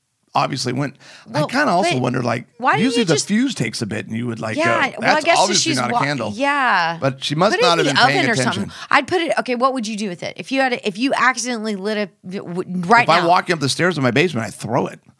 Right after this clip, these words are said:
Speaker 2: Right
Speaker 1: Right
Speaker 2: backwards?
Speaker 1: behind me, yeah.
Speaker 2: Mm.
Speaker 1: Heck
Speaker 2: You know what
Speaker 1: yeah.
Speaker 2: I, well, if
Speaker 1: But
Speaker 2: I
Speaker 1: I'm, you
Speaker 2: could,
Speaker 1: know what?
Speaker 2: if I had enough time, I'd put it in my fridge or the oven.
Speaker 1: The fridge? Oh.
Speaker 2: Fridge or the oven.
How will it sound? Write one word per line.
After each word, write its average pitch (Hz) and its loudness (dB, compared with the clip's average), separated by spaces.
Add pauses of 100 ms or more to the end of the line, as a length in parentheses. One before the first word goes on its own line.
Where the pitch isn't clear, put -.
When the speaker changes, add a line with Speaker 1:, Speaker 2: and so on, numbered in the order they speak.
(160)
Speaker 2:
Right 240 4
Speaker 1:
Right 180 -2
Speaker 2:
backwards? 269 4
Speaker 1:
behind 139 0
me, - -6
yeah. 113 -2 (460)
Speaker 2:
Mm. 147 -14 (360)
Speaker 1:
Heck - 2
Speaker 2:
You - 2
know 220 0
what 226 2
Speaker 1:
yeah. 226 4
Speaker 2:
I, 240 2
well, 208 2
if 220 0
Speaker 1:
But 247 6
Speaker 2:
I 277 6
Speaker 1:
I'm, 269 0
you 247 0
Speaker 2:
could, 370 6
Speaker 1:
know 233 4
what? 214 2 (100)
Speaker 2:
if 226 -2
I 302 8
had 339 4
enough 311 2
time, 294 2
I'd 220 2
put 247 -2
it 240 2
in 196 -4
my 185 2
fridge 247 0
or 214 0
the 180 2
oven. 139 0
Speaker 1:
The 127 0
fridge? - -2 (160)
Oh. 240 -4
Speaker 2:
Fridge 247 0
or 262 -4
the 240 2
oven. 156 -2